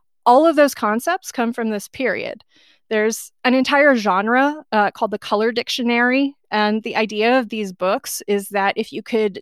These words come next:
define every color that exists in the world, then you would no longer have anarchy. You could figure out a system of rules so that people would use these colors appropriately. Um, and,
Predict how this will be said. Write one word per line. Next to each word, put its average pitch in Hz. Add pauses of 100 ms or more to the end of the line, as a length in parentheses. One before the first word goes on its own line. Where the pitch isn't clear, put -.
define 208
every 214
color 214
that 208
exists 196
in 214
the 196
world, 180 (480)
then 214
you 214
would 202
no 202
longer 202
have 196
anarchy. 208
You 220
could 190
figure 208
out 196
a 196
system 208
of 190
rules 185
so 208
that 196
people 190
would 185
use 208
these 214
colors 202
appropriately. 202 (640)
Um, 214
and, 240